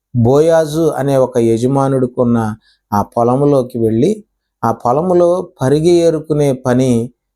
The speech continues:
ఆమె ప్రారంభించినట్లుగా మనం చూస్తూ ఉన్నాం. గమనించాల్సింది ఏంటయ్యా అంటే ఇక్కడ రూతు ఎంచుకున్న పని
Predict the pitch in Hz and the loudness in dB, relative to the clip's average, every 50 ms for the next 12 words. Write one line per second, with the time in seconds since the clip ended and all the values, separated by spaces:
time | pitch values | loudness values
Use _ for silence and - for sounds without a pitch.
0 | _ - - 127 127 127 123 120 123 - 117 113 117 135 135 135 131 127 117 113 | _ -4 -2 0 0 2 0 0 -2 -2 -4 -2 -2 -2 -2 -2 -2 -2 -2 -4
1 | - 127 117 110 107 - 117 117 131 139 123 110 110 101 - - - 113 110 - | -4 -4 -4 -4 -4 -4 -2 -2 0 0 -2 -2 -2 -4 -6 -4 -6 -6 -6 -6
2 | - 120 110 107 104 95 92 - _ _ _ - - 123 110 117 120 131 143 151 | -6 -4 -4 -4 -4 -8 -12 -14 _ _ _ -8 -4 -2 0 0 0 0 0 -2
3 | 151 147 - 139 131 131 123 - - 123 117 113 120 117 120 117 117 117 117 110 | -2 -2 -2 -2 -2 -2 -4 -6 -4 -2 0 0 0 0 -2 -2 -2 -4 -2 -2
4 | 107 107 104 101 - 107 95 95 101 104 - - _ _ _ _ _ _ - 120 | -4 -6 -6 -6 -6 -6 -4 -4 -4 -6 -6 -8 _ _ _ _ _ _ -12 -8
5 | - - 123 123 123 120 120 113 110 117 139 160 175 170 175 170 165 147 147 143 | -4 -2 0 0 2 0 0 -2 -2 0 0 0 0 0 0 0 0 0 -2 -6
6 | - - - 151 151 143 127 - 135 131 135 135 127 113 | -10 -8 -4 -2 -2 -2 -2 0 -2 -2 0 0 -2 -4